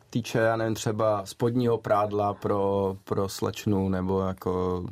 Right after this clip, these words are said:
tenkrát, když jsem byl mladý kluk. Vůbec. To, <laughs> to ne, tohle ne. Ale naopak zase u toho sportovního, pokud je to stálý partner a máte ho doma, tak,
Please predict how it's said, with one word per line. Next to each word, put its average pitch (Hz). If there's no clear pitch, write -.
tenkrát, 92
když 95
jsem 98
byl 92
mladý 90
kluk. -
Vůbec. 110
To, 117
<laughs> 131
to 185
ne, 143
tohle 147
ne. 139
Ale 175
naopak 208
zase 196
u 180
toho 196
sportovního, 160
pokud 151
je 156
to 170
stálý 151
partner 139
a 135
máte 135
ho 151
doma, 127
tak, 113